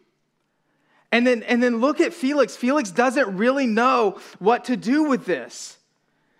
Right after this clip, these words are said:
He's just kinda like, "Man, I, I'm not sure here what is going on, because if what you're saying is true, then Jesus is not just a good teacher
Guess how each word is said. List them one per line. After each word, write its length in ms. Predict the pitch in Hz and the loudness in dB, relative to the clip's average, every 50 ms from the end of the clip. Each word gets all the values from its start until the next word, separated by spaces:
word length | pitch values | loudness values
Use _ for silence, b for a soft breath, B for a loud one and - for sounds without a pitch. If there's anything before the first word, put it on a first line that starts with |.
| _ _ _ _ | _ _ _ _
He's 180 | - 233 220 170 | 0 0 2 2
just 160 | 277 262 - | -2 -2 0
kinda 200 | 294 277 269 269 | 2 2 4 4
like, 180 | 247 247 220 | 4 2 2
"Man, 240 | 214 247 277 269 233 | 2 2 2 2 2
I, 220 | 202 208 220 220 208 | 0 0 0 0 2
I'm 160 | 220 226 226 | 0 0 0
not 240 | 233 247 277 262 - | 2 0 0 0 -2
sure 400 | - - - - 254 269 285 294 | -6 -10 -6 -2 0 0 0 0
here 420 | 262 220 233 220 214 214 214 208 B B B B | 0 0 2 2 4 4 2 0 B B B B
what 200 | 175 185 240 254 | 0 2 2 2
is 160 | 262 254 190 | 0 0 0
going 260 | 202 247 240 233 220 | 0 0 0 0 -2
on, 220 | 233 269 285 277 240 | 0 2 2 2 2
because 240 | 240 240 233 208 208 | 0 0 0 0 0
if 140 | 214 170 | -2 -2
what 260 | 170 175 220 269 285 269 | -2 0 2 2 2 2
you're 160 | 269 254 226 | 0 -2 -2
saying 400 | - - - 247 262 254 240 220 | -2 0 0 2 2 2 0 -2
is 160 | 208 196 - | -4 -4 -6
true, 320 | - - - 294 294 269 | -8 -6 -2 -2 0 0
then 160 | 220 202 208 190 | 2 0 0 0
Jesus 520 | - 196 247 277 294 240 247 214 - - | 0 0 0 0 2 2 0 0 0 -2
is 120 | 220 180 | -6 -2
not 200 | 214 233 254 240 | 0 2 2 0
just 180 | 214 220 190 226 | -2 -4 -6 -4
a 40 | 208 | 0
good 220 | 202 202 190 170 | 0 0 0 -2
teacher 540 | - - 262 277 269 277 208 190 190 180 | -4 -4 -2 -2 -2 -2 -2 -2 -2 -2